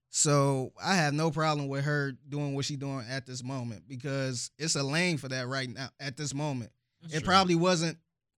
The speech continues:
Speaker 1: all like that before, but now you got people like City Girls, you got,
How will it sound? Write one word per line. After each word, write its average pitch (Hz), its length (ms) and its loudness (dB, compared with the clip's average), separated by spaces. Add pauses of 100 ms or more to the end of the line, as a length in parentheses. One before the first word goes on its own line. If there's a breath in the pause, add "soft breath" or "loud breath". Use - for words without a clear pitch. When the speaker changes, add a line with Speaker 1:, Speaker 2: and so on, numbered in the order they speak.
(160)
Speaker 1:
all 170 180 0
like 170 220 2
that 175 160 2
before, 180 580 0 (100)
but 143 360 0 (580)
now 147 140 2
you 170 120 2
got 156 200 2
people 151 200 0
like 143 200 2
City 151 340 -2
Girls, 135 400 -6
you 135 80 -10
got, 135 260 -6